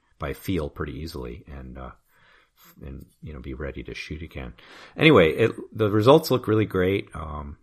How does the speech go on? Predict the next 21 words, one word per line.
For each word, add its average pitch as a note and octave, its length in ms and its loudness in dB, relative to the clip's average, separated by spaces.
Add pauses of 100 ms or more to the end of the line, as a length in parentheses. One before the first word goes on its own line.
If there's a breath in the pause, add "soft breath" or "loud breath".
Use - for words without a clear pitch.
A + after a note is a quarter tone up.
(120)
it's F2 160 -4
a F#2+ 40 -4
whole A2 280 2
other, G2 460 2 (1200 soft breath)
uh, E2 200 -2 (100)
approach - 500 4
that F2 120 0
I F2+ 60 0
think G#2+ 220 -8
is E2+ 140 -8
worth F#2 220 -4
looking G#2 240 -2
at. F#2 140 -4
I A#2 100 4
almost A#2 680 -2
bought F2+ 320 -6
a D#2 80 -6 (220)
really F#2 440 -6
ancient, E2+ 540 -6 (240)
uh, D2 340 -10
Zeiss, - 560 -2